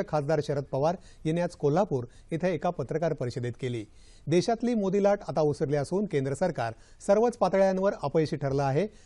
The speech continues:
असं त्यांनी पत्रकार परिषदेत सांगितलं. आण्विक पुरवठादार गटात भारताला सदस्यत्व देण्याबाबत चीनची भूमिका सुरुवातीपासूनच नकारात्मक आहे.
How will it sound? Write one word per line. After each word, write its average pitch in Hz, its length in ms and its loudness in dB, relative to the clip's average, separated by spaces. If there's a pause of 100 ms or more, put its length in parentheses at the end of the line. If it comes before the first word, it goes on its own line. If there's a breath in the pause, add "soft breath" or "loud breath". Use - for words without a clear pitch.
(120 soft breath)
असं 170 160 -2
त्यांनी 170 220 0
पत्रकार 170 420 -2
परिषदेत 120 380 -4
सांगितलं. 120 480 -4 (560 soft breath)
आण्विक 202 340 0
पुरवठादार 208 500 4
गटात 196 240 4
भारताला 165 440 0
सदस्यत्व 170 520 -2
देण्याबाबत 151 480 0
चीनची 165 440 -4
भूमिका 151 420 -2
सुरुवातीपासूनच 170 800 0 (300 soft breath)
नकारात्मक 143 600 0
आहे. 120 480 -4